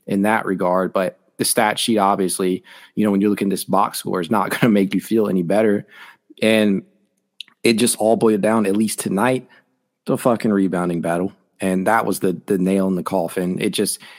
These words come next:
you cannot surrender a collective thirty rebounds between Mitchell Robinson <laughs> and Josh Hart. Those two almost out-rebounded Cleveland on their own.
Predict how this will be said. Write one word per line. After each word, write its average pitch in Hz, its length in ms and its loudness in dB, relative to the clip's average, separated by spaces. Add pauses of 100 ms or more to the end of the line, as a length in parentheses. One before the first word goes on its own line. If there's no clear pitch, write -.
(120)
you 113 100 0
cannot 120 460 0
surrender 98 720 0 (240)
a 110 120 -2
collective 101 800 -2
thirty 101 460 0
rebounds 92 640 0
between 92 420 -4
Mitchell 92 240 -4
Robinson 87 640 -2
<laughs> - 40 -6
and 110 140 0
Josh 95 340 0
Hart. 95 280 0
Those 110 240 2
two 139 180 2
almost 110 400 0
out-rebounded 101 680 0
Cleveland 95 480 -2
on 92 160 -2
their 90 160 0
own. - 160 -8